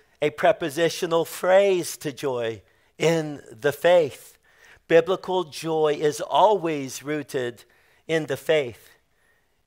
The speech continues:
It is grounded in the gospel.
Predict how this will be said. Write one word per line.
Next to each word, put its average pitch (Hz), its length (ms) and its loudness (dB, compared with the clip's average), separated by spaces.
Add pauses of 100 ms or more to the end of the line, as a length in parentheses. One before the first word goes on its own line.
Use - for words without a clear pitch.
(260)
It 156 160 0
is 143 180 -4
grounded 156 800 -4 (680)
in 156 160 -4
the 147 100 -4
gospel. 147 760 0